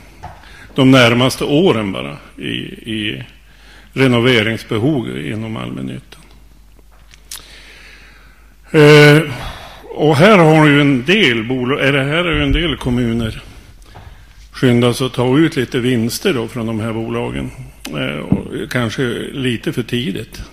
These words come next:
Eh, eftersom, vem ska skjuta till pengarna? Vem ska betala? Är det hyresgästerna som ska betala? Är det skattebetalarna som ska betala?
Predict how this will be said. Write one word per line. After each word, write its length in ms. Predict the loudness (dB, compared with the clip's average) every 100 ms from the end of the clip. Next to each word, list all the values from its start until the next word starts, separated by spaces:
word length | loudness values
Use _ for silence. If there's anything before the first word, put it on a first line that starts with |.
| -16
Eh, 300 | -12 -12 -12 -16 -20 -20 -20 -20 -20 -20 _
eftersom, 680 | -2 -2 -2 -4 -4 -4 -6 -12 -20 -20 -14 -6
vem 160 | -4
ska 160 | -4 -6
skjuta 340 | -4 -4 -4
till 200 | -4 -6
pengarna? 640 | -4 -2 -2 -4 -6 -6 -6
Vem 180 | -6 -6
ska 140 | -8
betala? 560 | -8 -6 -6 -4 -6 -6
Är 60 |
det 80 | -4
hyresgästerna 760 | -2 -2 -4 -4 -6 -6 -8 -6
som 220 | -6 -8
ska 140 | -8
betala? 440 | -10 -6 -4 -2 -2
Är 40 |
det 100 | -4
skattebetalarna 880 | -4 -6 -6 -8 -8 -4 -4 -4 -4
som 120 | -8
ska 140 | -8
betala? 540 | -10 -8 -6 -4 -4